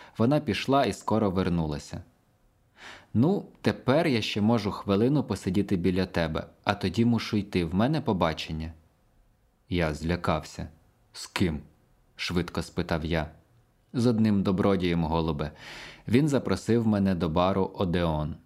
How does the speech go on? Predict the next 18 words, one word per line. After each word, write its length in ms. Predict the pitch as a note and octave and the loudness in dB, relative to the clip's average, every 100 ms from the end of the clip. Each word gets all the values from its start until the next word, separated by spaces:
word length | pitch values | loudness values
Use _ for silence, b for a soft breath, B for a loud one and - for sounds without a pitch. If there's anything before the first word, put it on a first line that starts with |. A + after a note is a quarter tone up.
| _ _ _ _ _ _ _ _ | _ _ _ _ _ _ _ _
"Ох, 460 | - F2+ D#2+ - - - _ | -4 -2 -2 -6 -16 -20 _
я 180 | A2+ D3+ | 2 2
думав, 380 | C3 B2 B2 G2+ | 4 4 4 0
що 180 | - F#2+ | -2 -2
ти 140 | A2 | 2
не 140 | G#2+ F2+ | 2 2
кинеш 400 | - G2+ F2+ - | 0 0 0 0
мене 260 | E2+ E2+ | 0 0
самого". 540 | - E2 E2+ E2 D#2 E2+ - _ _ _ _ _ _ _ _ _ | 0 0 0 0 -2 -8 -14 _ _ _ _ _ _ _ _ _
"То 100 | A#3 | 2
було 240 | G#3+ F#3 | 4 4
б 80 | E3 | 2
самому 480 | - C#3 A2 C3 E3 | 0 2 4 4 2
запросити 640 | C#3+ C#3+ B2+ - B2 B2 | 2 0 -2 0 0 2
мене". 300 | A2 G#2 G2 G2 _ _ _ _ _ _ - | 2 2 -2 -8 _ _ _ _ _ _ -4
"Він 300 | F2 G#2 G2+ | 2 2 4
тебе 240 | G#2 G2 | 2 2
випередив". 640 | G2 C3 - E2+ D#2 D2+ | 2 2 0 -2 -2 -4